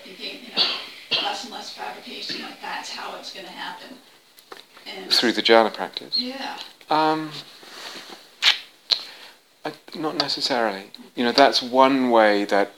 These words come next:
Speaker 2: things unfold that way. I just, um, what can I say here?
Speaker 1: And I've had a lot of teachers say to me,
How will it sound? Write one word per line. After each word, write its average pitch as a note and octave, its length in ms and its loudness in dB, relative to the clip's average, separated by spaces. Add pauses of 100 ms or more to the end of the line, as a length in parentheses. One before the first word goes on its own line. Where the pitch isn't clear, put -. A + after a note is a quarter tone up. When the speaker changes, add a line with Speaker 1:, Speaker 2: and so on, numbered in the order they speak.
Speaker 2:
things G2+ 380 -4
unfold G2 540 -2
that F#2+ 180 -4
way. G2 200 -2
I B2+ 120 2
just, - 400 -2 (480)
um, C3 380 -6 (1300)
what - 200 -8
can - 140 -8
I - 40 -10
say - 180 -4
here? - 120 -20 (4000)
Speaker 1:
And B2 120 -8
I've - 100 -16
had - 180 -12
a F#2+ 60 -16
lot - 140 -10
of - 60 -16
teachers - 360 -14
say - 240 -12
to - 120 -20
me, - 200 -18